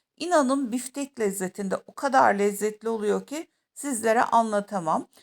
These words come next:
Umarım tarifimi sizler de dener ve beğenirsiniz. Bir tarifimin daha sonuna geldim. Yeni tariflerde görüşmek üzere. Kanalıma abone olmayı, tarifim hakkında yorum yapmayı,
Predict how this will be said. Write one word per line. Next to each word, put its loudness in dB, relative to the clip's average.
Umarım 2
tarifimi 2
sizler 2
de -6
dener 2
ve 0
beğenirsiniz. -2
Bir -2
tarifimin 4
daha -2
sonuna -2
geldim. 2
Yeni -10
tariflerde 2
görüşmek -6
üzere. -4
Kanalıma 2
abone 2
olmayı, -2
tarifim -2
hakkında -2
yorum 0
yapmayı, -4